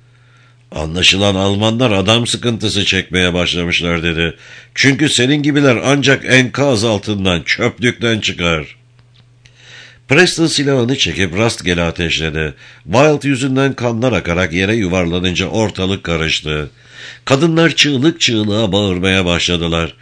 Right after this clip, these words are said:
Preston havaya ateş etti. "Hepiniz olduğunuz yerde kalın." Korkunç bir sessizlik oldu. Herkes dehşetten donup kalmıştı.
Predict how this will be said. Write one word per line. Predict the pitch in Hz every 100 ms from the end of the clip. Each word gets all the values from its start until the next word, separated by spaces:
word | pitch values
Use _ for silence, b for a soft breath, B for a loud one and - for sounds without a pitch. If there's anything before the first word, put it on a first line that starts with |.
| b b
Preston | 120 160 160 156
havaya | 139 127 123
ateş | 110 98 -
etti. | 90 - 82 78 - b b b -
"Hepiniz | 110 139 127
olduğunuz | 135 127 135 131
yerde | 127 120 110 104
kalın." | 101 92 78 65 - _ _ _ _ _ B B B B B
Korkunç | - 160 156 175 131
bir | 143
sessizlik | 127 107 95 95 82 95 82
oldu. | 80 73 76
Herkes | 104 127 135 127 -
dehşetten | 113 107 107 107 107 107 92
donup | 107 107 90
kalmıştı. | 90 87 80 87 - 73 76